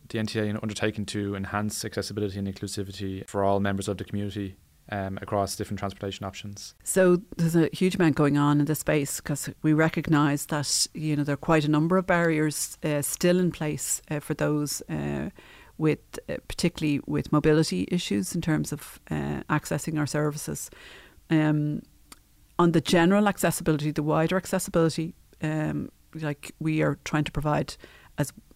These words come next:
Speaker 2: n-, as many services as we can, both spatially, you know, we're trying to extend, uh, where we provide services spatially,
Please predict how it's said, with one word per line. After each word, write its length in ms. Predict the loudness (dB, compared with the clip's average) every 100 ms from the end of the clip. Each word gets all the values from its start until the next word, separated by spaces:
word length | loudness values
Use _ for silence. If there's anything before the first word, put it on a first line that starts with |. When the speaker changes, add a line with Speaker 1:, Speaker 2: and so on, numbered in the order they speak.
| -2
Speaker 2:
n-, 160 | -2 -2 _ _
as 140 | -2 2
many 180 | 4
services 500 | 4 4 2 0 -6 -12 -18 -12 -4
as 160 | -2
we 60 | -2
can, 460 | 2 4 4 4 0 -20 -20 -2
both 200 | 0 0
spatially, 640 | 4 4 4 2 0 -2 -4
you 120 | 0
know, 120 | 2
we're 100 | 2
trying 200 | 2 0
to 80 | 0
extend, 640 | -2 0 4 6 4 2 -2 0
uh, 100 | 0
where 200 | 2 2
we 80 | 2
provide 320 | -2 -2 -2
services 400 | -2 -4 -4 -8
spatially, 540 | -4 -2 -2 -4 -8